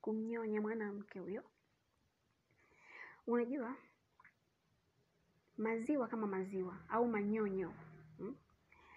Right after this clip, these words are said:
Yani yako very sensitive. Niseme vipi? Yani haya maziwa au manyonyo, yani jinsi ambavyo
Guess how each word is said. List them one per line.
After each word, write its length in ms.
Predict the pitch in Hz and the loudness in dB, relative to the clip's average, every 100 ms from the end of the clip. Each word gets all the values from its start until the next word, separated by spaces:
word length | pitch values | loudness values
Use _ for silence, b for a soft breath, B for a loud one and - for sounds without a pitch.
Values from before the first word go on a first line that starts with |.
| B B B B _ _ _ _ _ _ _ - | B B B B _ _ _ _ _ _ _ -4
Yani 300 | 226 220 220 | -2 0 -2
yako 340 | 220 - 208 | -4 -2 -2
very 500 | 196 202 247 269 262 | -2 0 0 0 -2
sensitive. 800 | - - 208 190 185 - 180 170 - - _ _ _ | -4 -4 -4 -2 -8 -4 -6 -6 -12 -20 _ _ _
Niseme 540 | 208 202 - 208 208 208 | -2 0 -2 -2 0 0
vipi? 360 | 208 240 240 | -2 -4 -2
Yani 200 | 208 226 | -4 -2
haya 240 | 226 226 208 | -4 -4 -6
maziwa 440 | 196 196 208 226 | -6 -8 -6 -6
au 60 | 226 | -6
manyonyo, 480 | 202 196 220 202 202 | -6 -6 -6 -6 -4
yani 260 | 214 233 - B B B B B B B | -6 -8 -14 B B B B B B B
jinsi 340 | 208 269 277 240 | 0 2 2 -2
ambavyo 440 | 226 240 240 214 | -6 -6 -6 -8